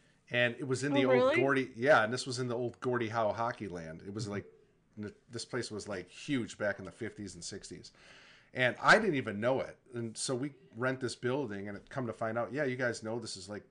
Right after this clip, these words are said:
Speaker 1: where Gordie Howe used to have his hockey land." We're like, "You're kidding me, really?" 'Cause it was a factory when we moved in there and we had to, like, remodel the whole thing. And anyway, um,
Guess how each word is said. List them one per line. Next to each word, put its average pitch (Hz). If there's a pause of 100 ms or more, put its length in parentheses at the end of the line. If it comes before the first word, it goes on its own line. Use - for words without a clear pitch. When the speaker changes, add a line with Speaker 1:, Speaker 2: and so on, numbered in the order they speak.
Speaker 1:
where 95
Gordie 110
Howe 127
used 98
to 101
have 95
his 95
hockey 156
land." 85
We're -
like, - (240)
"You're 90
kidding 151
me, 78
really?" 131 (240)
'Cause 143
it 202
was 156
a 127
factory 139
when 90
we 123
moved 98
in 85
there 95
and 101
we 113
had 104
to, 98
like, 90
remodel 98
the 90
whole 98
thing. 95
And 90 (540)
anyway, 98 (540)
um, 117